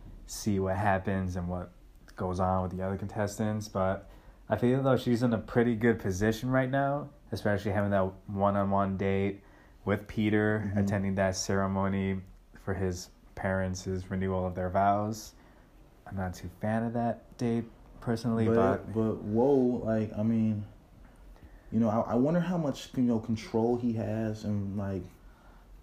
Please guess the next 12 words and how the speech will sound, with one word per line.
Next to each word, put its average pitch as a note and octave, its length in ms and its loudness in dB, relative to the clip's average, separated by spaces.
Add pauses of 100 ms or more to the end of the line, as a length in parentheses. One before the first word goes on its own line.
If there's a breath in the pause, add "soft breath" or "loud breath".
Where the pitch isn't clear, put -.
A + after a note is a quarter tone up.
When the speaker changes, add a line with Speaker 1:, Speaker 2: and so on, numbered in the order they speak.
(320)
Speaker 2:
what A2+ 480 0
the A2 80 2
dates A2 440 2
are A2 420 -2 (100)
and, G#2 260 -2
like, F#2+ 280 -4 (1600)
which A#2 300 0
girls A2+ 320 2
goes G#2+ 360 2
on G2+ 380 -2
those A#2 260 -4
dates. B2 500 -2